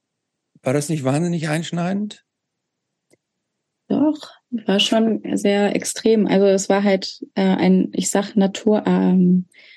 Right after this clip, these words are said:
Speaker 2: naja, so ein Naturereignis an Gefühlen, mehr oder weniger. Ähm, sehr extrem. Also,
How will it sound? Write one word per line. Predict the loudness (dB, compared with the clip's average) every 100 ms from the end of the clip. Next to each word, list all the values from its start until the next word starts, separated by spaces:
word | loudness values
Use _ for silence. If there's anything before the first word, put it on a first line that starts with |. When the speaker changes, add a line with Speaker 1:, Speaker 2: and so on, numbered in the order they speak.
| _ _ _ _
Speaker 2:
naja, | -2 0 2
so | 4
ein |
Naturereignis | 2 0 0 0 0 -2 0 2 2 0
an | 0 2
Gefühlen, | 0 -2 0 4 4 2 -2 _ -4
mehr | -2 0
oder | 0
weniger. | 2 0 0 0 -2 0
Ähm, | 0 2 4 4 2 0 -4 -18 _ _ _ _ _
sehr | -2 0
extrem. | 0 -4 -4 0 2 2 0 -2
Also, | 0 2 2 0